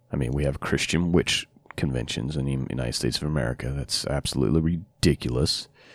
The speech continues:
Um, we have rising demonic possession. We have strange plagues,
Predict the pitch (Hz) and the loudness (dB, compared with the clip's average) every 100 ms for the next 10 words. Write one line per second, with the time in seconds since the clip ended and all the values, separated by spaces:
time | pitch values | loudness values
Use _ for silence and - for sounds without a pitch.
0 | - - - - - - - - - - | -20 -20 -20 -20 -20 -20 -20 -20 -20 -20
1 | - - _ _ - 80 80 73 73 76 | -20 -20 _ _ 0 4 6 6 2 -2
2 | - _ _ _ _ _ _ - 95 87 | -6 _ _ _ _ _ _ 2 6 6
3 | 85 80 73 69 64 62 - - - _ | 8 8 8 6 4 0 -10 -18 -20 _
4 | _ _ _ _ _ _ - - _ - | _ _ _ _ _ _ -20 -20 _ -20
5 | - 87 85 85 92 101 101 98 90 90 | -12 -4 2 8 10 10 8 8 8 8
6 | 98 107 98 58 - - - 110 - - | 6 4 4 4 2 -2 -4 -8 -12 -20
7 | _ _ _ _ _ _ _ _ _ _ | _ _ _ _ _ _ _ _ _ _
8 | - 87 78 80 73 69 67 65 - - | -2 2 2 4 4 4 2 0 -6 -20
9 | _ _ _ - - 208 _ _ _ _ | _ _ _ -20 -20 -20 _ _ _ _
10 | _ _ _ - - - 92 90 95 101 | _ _ _ -6 -2 4 6 8 8 8
11 | 110 - - 107 101 85 85 98 - - | 6 4 4 8 10 10 10 6 2 -2
12 | - | -4